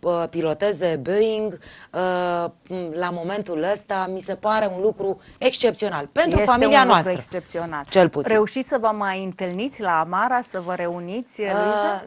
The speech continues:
Speaker 1: rar, dar, uh, când o facem, o facem, uh, bine.
Speaker 2: Bănuiesc că de sărbători, în
Speaker 1: De
Speaker 2: perioada
Speaker 1: sărbători, de
Speaker 2: sărbătorilor,
Speaker 1: regulă.
Speaker 2: da?
Speaker 1: Am fost, uh, spre exemplu, când, uh, făcea școala de pilotaj în, uh, Kavala, în Grecia,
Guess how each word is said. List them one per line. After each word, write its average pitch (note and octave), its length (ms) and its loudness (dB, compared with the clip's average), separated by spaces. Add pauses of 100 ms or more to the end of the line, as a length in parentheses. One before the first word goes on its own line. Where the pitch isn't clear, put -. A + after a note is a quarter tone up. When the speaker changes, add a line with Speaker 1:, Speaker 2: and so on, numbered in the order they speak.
(240)
Speaker 1:
rar, D3+ 560 -4
dar, B3 380 -2
uh, B3 240 0
când B3 200 -4
o A3+ 60 -2
facem, A#3 380 -2
o G#3 60 -4
facem, G3+ 460 -8
uh, F3+ 320 -12
bine. C3+ 340 -10 (100)
Speaker 2:
Bănuiesc A3 320 -4
că A#3 60 -4
de G#3 100 -6
sărbători, G3+ 600 -6
în D#3+ 80 -10
Speaker 1:
De F#3+ 60 -4
Speaker 2:
perioada F#3+ 280 -2
Speaker 1:
sărbători, F#3 360 0
de D3+ 80 -2
Speaker 2:
sărbătorilor, D#3 340 4
Speaker 1:
regulă. B3 200 2 (120)
Speaker 2:
da? A#3 180 -6
Speaker 1:
Am D4 160 6
fost, - 440 4
uh, F3+ 800 2
spre E3 220 -6
exemplu, F#3+ 360 -4
când, E3 280 -8
uh, D#3 160 -4
făcea F3+ 280 -4
școala E3+ 360 0
de C#3 140 0
pilotaj C3+ 520 -2
în, C#3 260 -8
uh, B2+ 80 -14
Kavala, D3+ 440 -4
în C3+ 100 -10
Grecia, E3 580 -4